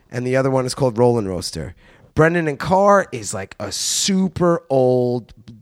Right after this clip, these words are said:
little shack, and, like, it's, like, a random, like, this, it doesn't even look like it should still be standing. It's a tiny little shack, and then when you go in, it looks like a cat, like a, like, you go, like, you're outside and you're in, like, the middle of, like, super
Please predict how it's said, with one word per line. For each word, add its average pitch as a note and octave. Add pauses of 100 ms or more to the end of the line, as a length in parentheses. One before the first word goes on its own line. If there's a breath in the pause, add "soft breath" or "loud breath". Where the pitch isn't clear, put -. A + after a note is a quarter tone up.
(100)
little C3
shack, -
and, A#2+
like, G#2+
it's, A2
like, B2
a B2
random, C3+
like, A#2
this, A#2+
it B2
doesn't C3+
even B2
look A#2+
like A2
it A2
should G2
still A2+
be G2+
standing. E2 (380 soft breath)
It's -
a F2+
tiny D#3
little D#3
shack, B2
and A2
then A#2
when A2+
you G#2+
go B2+
in, A2
it -
looks A#2
like G#2 (500)
a G2+ (680)
cat, C3
like B2+
a, A2+ (120)
like, A2+
you B2
go, C#3+ (120)
like, B2
you're A#2+
outside D3+
and B2+
you're B2+
in, B2
like, A#2+
the A#2+
middle B2+
of, G#2
like, G#2+
super C3+